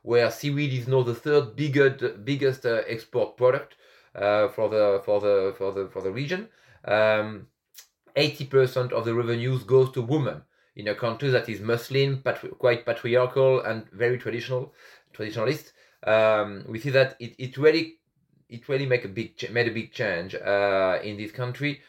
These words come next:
and, and, uh, that, so that once again it's a multifaceted, uh, uh, uh, organism that can really address the biggest challenge we have on this planet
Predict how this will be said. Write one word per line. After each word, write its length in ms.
and, 220
and, 280
uh, 560
that, 200
so 120
that 220
once 160
again 200
it's 160
a 80
multifaceted, 1080
uh, 20
uh, 1160
uh, 40
organism 600
that 240
can 240
really 400
address 480
the 100
biggest 460
challenge 500
we 140
have 300
on 100
this 120
planet 520